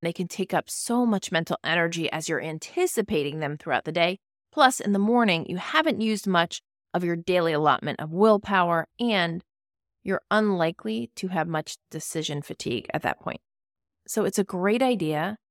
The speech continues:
to get a handle on dread. If you have big goals, you're likely gonna invite a lot more dread into your life. You might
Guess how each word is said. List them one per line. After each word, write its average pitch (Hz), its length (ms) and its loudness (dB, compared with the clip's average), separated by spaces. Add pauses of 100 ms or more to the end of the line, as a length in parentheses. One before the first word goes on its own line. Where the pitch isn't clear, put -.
(260)
to - 80 -8
get 170 160 2
a 160 60 2
handle 165 420 -2
on 151 200 -2
dread. 147 380 -8 (560)
If 196 100 -2
you 226 100 0
have 285 260 0
big 226 240 2
goals, 202 520 0
you're 202 220 2
likely 240 520 -2
gonna 240 200 0
invite 190 420 0 (140)
a 165 100 -12
lot 180 360 -2
more 247 200 2
dread 160 300 2
into 170 300 -4
your 165 80 2
life. - 360 -4 (560)
You 214 160 2
might 330 520 4